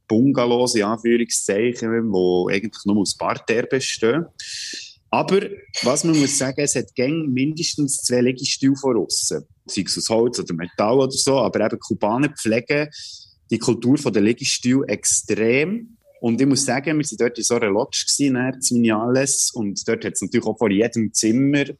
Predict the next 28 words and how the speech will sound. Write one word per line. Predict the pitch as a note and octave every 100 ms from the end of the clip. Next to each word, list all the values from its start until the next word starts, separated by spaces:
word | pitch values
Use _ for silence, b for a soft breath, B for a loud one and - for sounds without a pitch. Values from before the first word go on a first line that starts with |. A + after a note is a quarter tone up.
| _ -
ähm, | G2+ G2+ G2+
hat's | G2 F#2 - -
auch | A2 G#2+ -
zwei | - G2+
Liegestühle | C3 E3 - D#3 D#3
gehabt, | D3+ B2
und | A2+ A#2
ich |
muss | A2+ -
sagen, | F#2+ G2
ich |
habe | F2
das | E2+ -
sehr | F2 F2+
gelernt | - E2+ F2+ -
schätzen. | D#2 - -
Also | D#2+ F2+
wenn | F#2
ich | G2
zurückkomme, | A2 A2+ - A2+ A2+ A2 B B B B B B B -
muss | G#2
ich | G2
mir | A2
wahrscheinlich | G#2+ G#2+ A2 G#2 G2+
auch |
einen | G2+ G2+
Liegestuhl | G#2 G#2 - G2+
organisieren. | G2 F#2+ F#2+ G2 F#2+ - D#2 D2+ D#2+